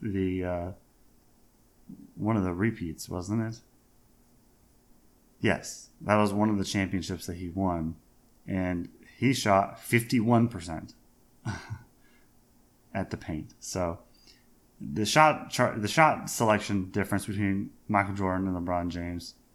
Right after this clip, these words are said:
obviously is different. Um, I'm getting a little, I'm on a little bit of a tangent, um, but something that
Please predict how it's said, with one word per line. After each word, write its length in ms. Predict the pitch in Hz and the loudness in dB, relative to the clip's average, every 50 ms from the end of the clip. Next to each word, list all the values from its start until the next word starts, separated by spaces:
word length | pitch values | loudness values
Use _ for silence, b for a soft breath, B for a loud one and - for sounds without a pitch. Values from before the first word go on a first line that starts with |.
| _ _ _ _ _ _ _ - | _ _ _ _ _ _ _ -6
obviously 420 | - 90 85 85 - - 85 85 | -4 -4 -4 -4 -6 -8 -8 -8
is 100 | 82 82 | -8 -8
different. 440 | 82 - 85 80 - - 82 80 78 - _ _ _ _ _ _ _ _ _ _ - | -8 -8 -10 -8 -8 -8 -10 -10 -10 -14 _ _ _ _ _ _ _ _ _ _ -4
Um, 400 | - 92 90 87 85 85 - - - | -2 0 0 0 0 -2 -4 -6 -6
I'm 80 | - 160 | -2 2
getting 120 | 170 156 143 | 4 4 6
a 40 | 127 | 6
little, 240 | 120 113 110 107 | 6 6 4 4
I'm 140 | - 123 131 | 4 6 6
on 100 | 139 120 | 6 4
a 120 | 107 98 110 | 4 2 2
little 180 | 117 123 113 | 2 4 4
bit 100 | 107 104 | 4 4
of 60 | 95 | 2
a 60 | 92 90 | 2 0
tangent, 440 | - 101 95 92 90 92 95 - - - _ _ _ _ _ _ _ _ - | -2 -2 0 0 0 0 -4 -4 -8 -14 _ _ _ _ _ _ _ _ -2
um, 560 | - 98 95 95 92 92 92 95 92 92 92 - - _ _ _ _ _ _ _ _ _ _ _ _ _ _ _ _ _ _ _ _ - | 0 2 4 4 2 2 2 0 -2 -2 -6 -10 -18 _ _ _ _ _ _ _ _ _ _ _ _ _ _ _ _ _ _ _ _ -4
but 480 | - 110 107 107 104 98 - - - - - | 2 6 8 8 8 6 2 -4 -12 -18 -10
something 680 | - - 151 156 147 - 143 143 143 139 143 147 - - _ - | 0 4 4 4 4 4 4 4 4 2 0 -4 -8 -14 _ -6
that 400 | 110 101 107 110 110 110 101 - | -4 0 0 2 2 0 -2 -4